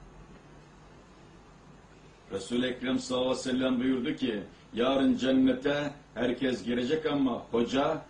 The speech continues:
hoca kim ise kadın erkek fark etmiyor. Hoca en son cennete girecek. Hoca diyecek ki Cenab-ı Hakk'a, "Ya Rabbi, bu, bu kulları ben yetiştirdim. Buna senin yolunu ben öğrettim. Helali haramı ben öğrettim.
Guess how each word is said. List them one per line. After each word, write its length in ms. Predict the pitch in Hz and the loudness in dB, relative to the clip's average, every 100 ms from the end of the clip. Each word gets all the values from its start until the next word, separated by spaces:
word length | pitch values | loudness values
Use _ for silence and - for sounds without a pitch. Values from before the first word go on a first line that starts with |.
| - - | -20 2
hoca 380 | 120 117 135 120 | 2 4 0 0
kim 200 | 151 151 | 0 0
ise 320 | 120 120 110 | 0 -2 -4
kadın 280 | - 127 139 | -2 0 2
erkek 400 | 135 123 123 113 | 2 0 -4 -2
fark 220 | 131 120 | -4 -2
etmiyor. 480 | 135 - 120 104 95 87 - - | -2 0 0 0 -4 -6 -14 -10
Hoca 260 | 104 104 139 | -6 -2 -2
en 200 | 135 156 | 0 -4
son 300 | - 147 127 | -2 0 2
cennete 420 | 120 117 110 110 | 2 2 0 -4
girecek. 480 | 92 95 90 87 82 - - - | -6 -6 -6 -8 -12 -16 -20 -10
Hoca 260 | 95 98 220 | -6 -2 2
diyecek 320 | 131 - 175 | 2 2 -2
ki 120 | 151 | -2
Cenab-ı 340 | 123 131 120 113 | 2 2 2 -2
Hakk'a, 460 | 107 - 98 87 - - - 104 | -4 -4 -4 -4 -10 -20 -14 -4
"Ya 180 | 123 | 0
Rabbi, 440 | 131 113 113 101 87 - - - | 0 0 -2 -4 -8 -12 -20 -10
bu, 160 | 113 127 | -8 -8
bu 80 | - | -2
kulları 420 | 135 131 135 127 | 0 2 2 0
ben 80 | 143 | 0
yetiştirdim. 680 | 151 135 120 117 101 95 85 78 - - | -2 -2 -4 -4 -8 -8 -10 -12 -18 -6
Buna 220 | 113 135 170 | 0 0 0
senin 280 | 127 135 | 0 2
yolunu 400 | 139 135 139 139 | 4 2 0 0
ben 140 | 123 135 | 0 2
öğrettim. 640 | 143 135 120 117 101 87 - - | 2 0 -2 -6 -6 -6 -12 -8
Helali 320 | 113 127 135 143 | -2 2 4 2
haramı 460 | 127 135 131 135 113 | 0 0 2 2 2
ben 140 | 139 | 2
öğrettim. 640 | 147 127 117 - 101 85 | 2 0 -2 -4 -6 -6